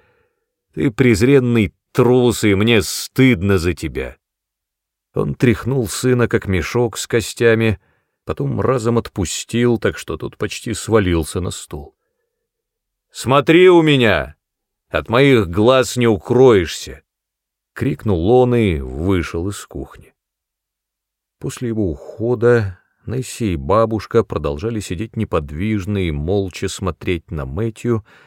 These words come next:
но мать опустилась подле него на колени и обняла рукой его плечи. «Ничего, Мэтт, не огорчайся, родной.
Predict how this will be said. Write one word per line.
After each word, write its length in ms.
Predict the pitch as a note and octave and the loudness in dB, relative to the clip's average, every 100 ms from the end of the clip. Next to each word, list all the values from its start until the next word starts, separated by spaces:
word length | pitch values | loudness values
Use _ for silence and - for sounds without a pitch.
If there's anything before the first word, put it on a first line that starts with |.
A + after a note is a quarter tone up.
| _ _ _ _ _ _ | _ _ _ _ _ _
но 240 | D2+ C2 B1 | -12 -10 -10
мать 400 | C#2 A#2 A#2+ - | -6 -2 -2 -2
опустилась 640 | - E2+ - B2 A#2+ G#2 | -4 -8 -8 -4 -4 -4
подле 320 | - F2+ F2+ | -4 -2 -2
него 220 | F2 G#2+ | -2 -2
на 120 | G#2 F#2 | -4 -2
колени 680 | D#2+ D2 G#2 A2 G#2+ G2+ | -4 -2 -2 0 0 0
и 20 | |
обняла 460 | F#2 D2+ E2 G2+ A2+ | -2 -4 -8 -6 -4
рукой 440 | A2 - F#2+ E2+ | -4 -4 -2 -2
его 260 | D2 E2+ G2 | -2 -4 -6
плечи. 600 | - F#2 E2 C#2 - - _ _ _ _ _ _ _ _ _ _ - | -8 -6 -6 -6 -12 -20 _ _ _ _ _ _ _ _ _ _ -12
«Ничего, 600 | A#2+ - A2 F#2+ G2 E2 | -10 -8 -8 -4 -4 -4
Мэтт, 400 | D2 D2 C2+ _ _ _ _ _ _ - | -4 -6 -10 _ _ _ _ _ _ -2
не 140 | B2+ | 0
огорчайся, 800 | A2+ A2 G2+ - A2+ G2+ - F2+ | 2 0 -2 -4 -2 -2 -4 -8
родной. 480 | D#2 B1+ C#2+ - | -8 -10 -16 -18